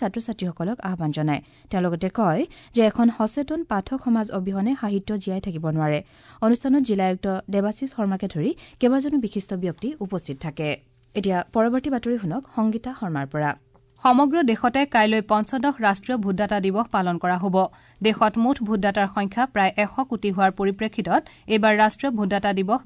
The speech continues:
Speaker 2: বিশেষভাৱে পালন কৰা হ'ব। এই বছৰৰ ৰাষ্ট্ৰীয় ভোটদাতা দিৱসৰ মূলমন্ত্ৰ হৈছে, "ভোটদানৰ দৰে একোৱেই নহয়, মই নিশ্চিতভাৱে ভোটদান কৰিম।" ৰাষ্ট্ৰপতি শ্ৰীমতী দ্ৰৌপদী মুৰ্মুৱে কাইলৈ নতুন দিল্লীত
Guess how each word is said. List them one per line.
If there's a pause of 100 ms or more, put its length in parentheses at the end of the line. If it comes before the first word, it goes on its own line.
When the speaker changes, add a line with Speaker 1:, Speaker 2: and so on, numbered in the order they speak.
Speaker 2:
বিশেষভাৱে (100)
পালন
কৰা
হ'ব। (560)
এই
বছৰৰ
ৰাষ্ট্ৰীয়
ভোটদাতা
দিৱসৰ
মূলমন্ত্ৰ
হৈছে, (480)
"ভোটদানৰ
দৰে (180)
একোৱেই
নহয়, (320)
মই (140)
নিশ্চিতভাৱে
ভোটদান
কৰিম।" (540)
ৰাষ্ট্ৰপতি
শ্ৰীমতী
দ্ৰৌপদী
মুৰ্মুৱে
কাইলৈ (100)
নতুন
দিল্লীত